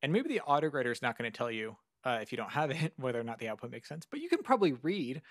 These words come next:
the output yourself and decide whether or not it makes sense. Um, are you working on a function to output some graphical content to the screen, right? Well, does it look like the way you want it to look like? Well,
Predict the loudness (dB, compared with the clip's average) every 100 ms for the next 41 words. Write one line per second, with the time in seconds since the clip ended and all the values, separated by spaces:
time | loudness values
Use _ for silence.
0 | -20 -8 -4 -4 -4 -8 -6 -2 -2 -4
1 | -8 -8 -6 -4 -2 -4 -6 -6 -8 -10
2 | -12 -12 -12 -14 -16 -20 -20 _ -6 -6
3 | -4 -4 -2 -4 -4 -6 -4 -6 -8 -10
4 | -12 -6 -6 -6 -10 -10 -8 -8 -8 -2
5 | -2 -2 -8 -6 -6 -6 -6 -4 -4 -10
6 | -12 -14 -10 -4 -2 -2 -4 -8 -4 -4
7 | -4 _ _ _ _ -4 -4 -4 -8 -6
8 | -8 -4 -8 -4 -2 0 0 0 -2 -4
9 | -4 -4 -6 -6 -6 -2 -2 -2 -6